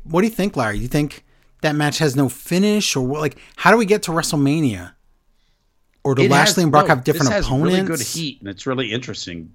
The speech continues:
Speaker 2: Why not take this to WrestleMania? So yeah, it's gotta have something weird.
Speaker 1: It just seems like it's blown off too soon if it's at the Chamber. And like I said, unless they change their mind and they canceled Gunther and Drew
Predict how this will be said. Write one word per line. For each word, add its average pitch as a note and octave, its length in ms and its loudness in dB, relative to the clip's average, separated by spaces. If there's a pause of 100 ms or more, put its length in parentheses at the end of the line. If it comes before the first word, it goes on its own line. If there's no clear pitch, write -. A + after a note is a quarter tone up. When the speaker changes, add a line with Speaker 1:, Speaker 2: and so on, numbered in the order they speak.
(140)
Speaker 2:
Why A2+ 220 -2
not C3+ 260 -2
take A#2+ 200 -8
this - 200 -14
to F#2+ 100 -14
WrestleMania? F2+ 560 -8
So - 140 -10
yeah, F#2 340 -2
it's - 160 -10
gotta G#2+ 160 -2
have F2 100 -6
something E2 320 -10
weird. C#2+ 120 -16
Speaker 1:
It - 60 -10
just - 180 4
seems G3+ 280 -2
like D#3+ 140 -6
it's - 100 -18
blown D3 320 -4
off D#3+ 220 -2
too C#3+ 160 -6
soon A#3 260 0
if E3 100 -4
it's A#2+ 160 -8
at A#2 140 -10
the A#2 80 -10
Chamber. F#3+ 380 0
And D#3 160 -2
like C#3+ 180 -2
I D3+ 40 0
said, E3+ 320 -2 (760)
unless C3+ 240 2
they A3 80 -2
change F#3+ 300 0
their D#3 100 2
mind D3 540 2 (800)
and C3 100 2
they A#2+ 200 0 (100)
canceled D3 600 -4
Gunther D3+ 380 0
and C3 140 4
Drew B2 560 0